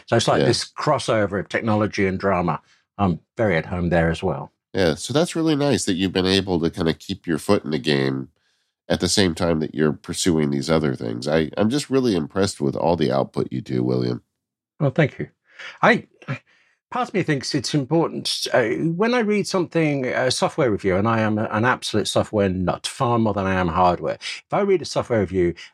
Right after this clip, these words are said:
Speaker 1: I can tell when the person hasn't actually used it. And I, I
Speaker 2: Yeah.
Speaker 1: find that offensive. And then I, when somebody has used it, you can see whether they just don't, they've tested it properly, which is fine. That's like reading the book when you're interviewing somebody. That's, that's good.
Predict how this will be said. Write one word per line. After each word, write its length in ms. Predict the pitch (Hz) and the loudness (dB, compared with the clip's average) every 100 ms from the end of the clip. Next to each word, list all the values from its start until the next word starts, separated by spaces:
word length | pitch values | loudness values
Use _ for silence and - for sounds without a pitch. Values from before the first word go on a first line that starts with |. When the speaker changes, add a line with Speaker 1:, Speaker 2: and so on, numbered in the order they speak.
| _ - | _ 0
Speaker 1:
I 140 | 156 | 0
can 220 | 165 147 - | 2 -2 -2
tell 540 | - - 135 95 90 - | -6 0 2 2 0 -2
when 220 | 110 104 | 0 2
the 80 | 101 | 0
person 380 | - 92 - 85 | 0 -2 -2 0
hasn't 300 | 101 90 95 | 0 2 0
actually 300 | - - 82 | -2 -2 0
used 300 | 80 76 - | 2 0 -6
it. 200 | - - _ _ - | -16 -16 _ _ -6
And 120 | 107 | -2
I, 100 | 113 | 0
I 120 | 123 - | 2 2
Speaker 2:
Yeah. 60 | |
Speaker 1:
find 200 | 120 110 | 2 0
that 100 | 101 | 0
offensive. 760 | 95 - 95 80 - 65 - - _ _ - - - | 0 -2 -2 -2 -4 -6 -10 -20 _ _ -20 -20 -4
And 160 | 131 | 0
then 280 | 165 160 143 | 2 2 0
I, 260 | 78 120 - | -2 -4 -2
when 240 | 123 160 | 0 0
somebody 300 | 156 180 156 | 0 -2 0
has 400 | 127 160 170 156 | 2 2 0 0
used 260 | 127 104 104 | 0 0 -2
it, 60 | |
you 160 | 92 120 | 0 0
can 160 | 131 120 | 0 -4
see 180 | - | -2
whether 240 | 123 127 123 | 0 0 0
they 240 | 131 120 | 0 -2
just 300 | 110 113 - | -2 -6 -2
don't, 160 | 101 - | -2 2
they've 120 | 95 | 0
tested 360 | - 147 - 160 | 2 -2 0 -2
it 120 | - | 0
properly, 400 | 175 - 202 190 | -2 -2 -2 0
which 240 | 117 - | -2 -4
is 300 | 101 - - - | -4 -4 -6 -2
fine. 400 | 101 117 135 139 | 0 2 0 0
That's 260 | 117 - | -2 -2
like 320 | 117 113 - _ _ - | 0 0 0 _ _ -2
reading 320 | 120 117 110 | 0 2 0
the 80 | 104 | 0
book 280 | - 120 - | 0 -2 0
when 120 | 104 | 0
you're 120 | 104 | 2
interviewing 480 | 110 104 104 95 87 | 0 0 0 0 0
somebody. 360 | - 95 120 131 | -2 0 0 0
That's, 380 | 113 - - _ - | -2 -4 -10 _ -4
that's 160 | 101 - | -4 -4
good. 380 | - 127 175 | 0 0 0